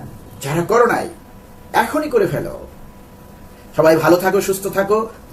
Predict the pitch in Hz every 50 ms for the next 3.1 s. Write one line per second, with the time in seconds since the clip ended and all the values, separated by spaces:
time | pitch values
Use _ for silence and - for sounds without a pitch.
0 | 110 120 143 165 175 190 180 180 165 151 131 - - 113 - 98 78 - - -
1 | - - - - - - - - - - - - - - - - - - - -
2 | - - - - - - - - - - - - 196 - - 185 165 160 156 -
3 | - -